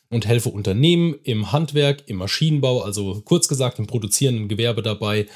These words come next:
Prozesse zu automatisieren, die Websichtbarkeit zu steigern durch gezieltes seo und helfe ihnen vor allem dabei, ihre Produkte und Dienstleistungen so rüberzubringen, dass die Zielgruppe das versteht und ganz einfach warum,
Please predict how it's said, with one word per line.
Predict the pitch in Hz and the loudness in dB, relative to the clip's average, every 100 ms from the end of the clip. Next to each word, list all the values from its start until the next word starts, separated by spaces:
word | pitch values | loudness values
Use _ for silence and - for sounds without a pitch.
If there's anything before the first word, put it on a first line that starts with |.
| - _ - | -20 _ 2
Prozesse | 135 - 185 180 | 4 4 2 0
zu | 160 151 | 0 0
automatisieren, | 151 143 135 131 131 120 131 131 135 - _ _ - | 0 0 0 0 0 0 0 0 -2 -10 _ _ -2
die | 113 | 2
Websichtbarkeit | 139 156 - 151 - 135 - 123 - | 2 0 -2 -2 0 -4 -2 -2 -2
zu | 123 | -4
steigern | - 110 113 110 | -4 -4 -2 -2
durch | 110 104 | -2 -2
gezieltes | 104 - 160 147 117 - | -2 0 0 0 0 0
seo | 147 156 151 - - _ | 2 2 0 -2 -20 _
und | 117 101 | -6 -2
helfe | 120 135 127 | 0 0 -2
ihnen | 127 | -2
vor | 117 95 | -4 -6
allem | 95 104 | -6 -4
dabei, | 123 127 127 123 123 | 0 0 0 -2 -2
ihre | 139 113 113 101 - _ - | -2 0 0 -4 -10 _ -2
Produkte | 123 113 170 170 - 170 | 0 4 2 0 -2 -2
und | 123 113 | -2 -2
Dienstleistungen | 143 147 - 127 120 - 113 | 0 0 0 -2 -2 -2 -4
so | 101 117 175 185 185 | 0 4 4 4 -2
rüberzubringen, | 120 131 147 139 - 113 123 123 113 | 0 2 2 2 0 0 0 0 0
dass | 110 - | -2 -2
die | 104 | -4
Zielgruppe | - 139 - 107 | -2 -2 -2 -6
das | 107 104 | -2 -2
versteht | - 101 - 139 151 | -2 -4 0 0 0
und | - 117 | -6 -4
ganz | 107 - | -4 -2
einfach | 120 120 104 | -4 0 0
warum, | 98 104 156 185 | 0 2 0 0